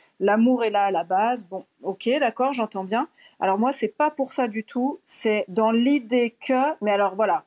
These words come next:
je... on peut être, euh, d'accord ou pas, hein. Dans l'idée que l'enfant doit construire son estime de soi au niveau interne. Il doit être son référentiel interne et non pas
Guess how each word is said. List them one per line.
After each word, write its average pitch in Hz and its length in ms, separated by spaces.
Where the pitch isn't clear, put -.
je... 175 600
on 220 140
peut 262 140
être, 254 260
euh, 220 220
d'accord 220 360
ou 220 60
pas, 143 200
hein. 262 80
Dans 247 160
l'idée 277 320
que 294 400
l'enfant 269 760
doit 240 200
construire 269 440
son 220 200
estime 220 340
de 233 160
soi 269 240
au 262 60
niveau 214 340
interne. 214 540
Il 226 100
doit 233 200
être 254 60
son 214 140
référentiel 220 800
interne 190 560
et 220 160
non 285 220
pas 247 300